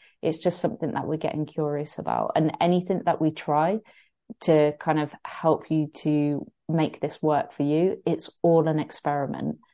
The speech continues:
and it's all useful feedback. If we try something and you feel like,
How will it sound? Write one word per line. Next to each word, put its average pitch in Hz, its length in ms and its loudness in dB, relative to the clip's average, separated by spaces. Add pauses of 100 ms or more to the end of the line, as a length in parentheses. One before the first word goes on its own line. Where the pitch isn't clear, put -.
(220)
and 151 120 4
it's - 260 -4
all 165 300 4
useful 156 480 0
feedback. 160 640 0
If - 140 -12
we 170 100 2
try 160 300 2
something 160 460 -6
and 151 160 -2
you 143 60 -4
feel 151 280 -4
like, 147 280 -2